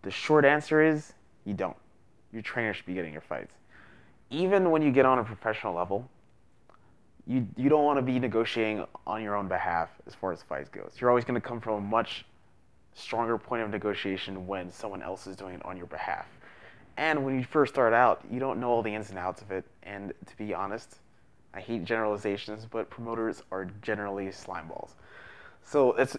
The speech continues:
it's really something that you don't wanna have to, to, to, it's really a headache that you don't wanna have to put yourself through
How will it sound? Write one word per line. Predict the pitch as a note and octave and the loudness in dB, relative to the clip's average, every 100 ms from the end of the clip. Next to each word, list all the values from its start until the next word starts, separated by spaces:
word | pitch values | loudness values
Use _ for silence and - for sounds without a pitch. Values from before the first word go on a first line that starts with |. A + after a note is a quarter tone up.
| - | -2
it's | B2 | -2
really | C#3+ D#3+ C#3 | 4 8 8
something | - C3+ B2 | 6 2 2
that | |
you | A2 | 2
don't | A2+ G#2+ | 2 2
wanna | G#2+ G2+ | 2 2
have | G2+ G2 | 0 0
to, | F#2+ A#1 G1+ - _ _ _ - | -2 -2 -6 -10 _ _ _ -8
to, | F#2+ B1+ - | -6 -6 -6
to, | G#2 E2+ - _ - | -8 -10 -12 _ -10
it's | A2+ | -2
really | D3 C3 | 2 4
a | A2+ | 2
headache | C3 A#2 | 0 -2
that | A2 | -4
you | G#2+ | -8
don't | G#2+ | -6
wanna | F#2+ | -6
have | F2+ | -6
to | - | -12
put | F2+ | -12
yourself | F2+ F#2 E2+ - | -10 -8 -8 -10
through | G2 F2+ | -8 -8